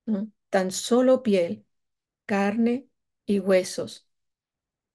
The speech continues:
Partes anatómicas funcionales y necesarias.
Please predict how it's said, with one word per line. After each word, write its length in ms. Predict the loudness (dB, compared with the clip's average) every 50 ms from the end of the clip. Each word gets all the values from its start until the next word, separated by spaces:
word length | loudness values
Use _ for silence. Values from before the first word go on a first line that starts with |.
| _ _ _ _ _ _ _ _ _ _ _ _ _ _ _ _ _ _ _ _ 0
Partes 420 | 4 4 4 4 2 -2 -2 -2
anatómicas 880 | -2 -2 -2 -2 0 2 4 4 4 2 0 0 -2 -2 -4 -4 -8 -16 -20
funcionales 1500 | -20 -6 0 2 2 4 2 0 -2 -2 0 2 4 4 6 4 4 4 2 2 2 0 0 -2 -6 -10 -14 -18 _ _ _ _ _ _ _
y 100 | 2 4 4
necesarias. 920 | 4 2 -2 -4 -6 -6 -6 -4 -4 -4 -6 -8 -10 -12 -12 -16 -18 -20